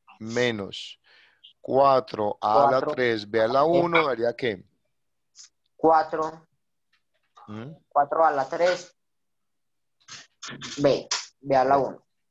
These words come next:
Speaker 1: Muy, no hay necesidad de ver la uno, B. ¿Cierto?
Speaker 2: Bueno,
Speaker 1: Más.
Speaker 2: bien.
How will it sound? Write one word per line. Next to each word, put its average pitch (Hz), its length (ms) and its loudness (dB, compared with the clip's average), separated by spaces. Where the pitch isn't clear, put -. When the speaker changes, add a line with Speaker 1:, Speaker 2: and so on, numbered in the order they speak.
Speaker 1:
Muy, 101 260 -14
no 117 80 -2
hay 123 80 -2
necesidad 117 340 0
de 127 80 4
ver 123 80 2
la 123 120 4
uno, 101 260 -2
B. 92 200 -8
¿Cierto? - 240 -14
Speaker 2:
Bueno, 113 260 2
Speaker 1:
Más. - 440 -4
Speaker 2:
bien. 123 200 -8